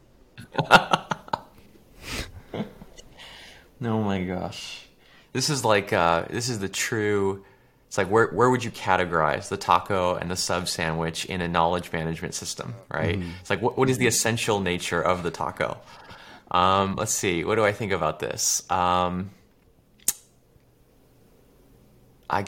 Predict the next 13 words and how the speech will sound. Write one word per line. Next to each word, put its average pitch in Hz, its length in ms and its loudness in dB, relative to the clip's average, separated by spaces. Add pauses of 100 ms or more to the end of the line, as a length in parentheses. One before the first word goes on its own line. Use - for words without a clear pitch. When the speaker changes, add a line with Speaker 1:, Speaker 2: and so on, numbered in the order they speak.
(140)
Speaker 1:
I 95 140 2
can't 101 360 -2
say 95 180 2
I 87 40 4
have 92 160 -2
an 87 80 -4
opinion 80 540 -4
sp-, - 320 -10
on 90 280 4
that 90 280 4
very 92 240 0
specific - 540 -6
question. - 540 -4